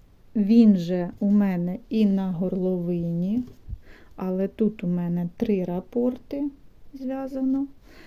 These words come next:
на рукавах по одному рапорту. Так само, м, це номер, це номер узора сто сімдесят два. І ось такий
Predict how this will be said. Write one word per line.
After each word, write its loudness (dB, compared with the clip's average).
на 0
рукавах -4
по 2
одному 2
рапорту. -10
Так -4
само, -4
м, 2
це -2
номер, 2
це 2
номер 2
узора 0
сто -6
сімдесят -6
два. -12
І 4
ось 8
такий 0